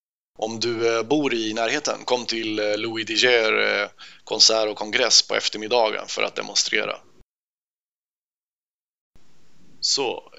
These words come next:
jag hoppas att du, eh, uppskattade dessa nyheter och att, eh, du även lyssnar på oss nästa vecka. Om, eh, du gillar det här, snälla gå till vår, eh, Patreon-sida och ge oss ditt stöd.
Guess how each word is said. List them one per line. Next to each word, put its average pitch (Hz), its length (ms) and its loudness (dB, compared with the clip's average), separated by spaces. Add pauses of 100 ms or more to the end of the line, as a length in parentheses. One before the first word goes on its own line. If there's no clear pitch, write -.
jag 98 380 -2
hoppas 113 420 0
att 98 140 -6
du, 101 320 -4
eh, 101 100 -2
uppskattade 101 720 -2
dessa 98 260 -4
nyheter 113 580 -6
och 120 180 -4
att, - 280 -12
eh, 101 240 -6
du 101 140 -6
även 101 180 -10
lyssnar 101 280 -6
på - 120 -12
oss - 240 0
nästa - 360 0
vecka. - 380 -8 (840)
Om, 123 320 -4
eh, 131 300 4
du 131 140 -6
gillar 160 360 2
det 170 60 2
här, 92 340 -2
snälla 127 1000 2
gå 101 220 -8
till - 140 -4
vår, 101 340 -4
eh, 98 120 -6
Patreon-sida 101 760 -2
och 90 260 -6
ge 98 140 -2
oss 98 120 -6
ditt 92 160 -6
stöd. - 340 0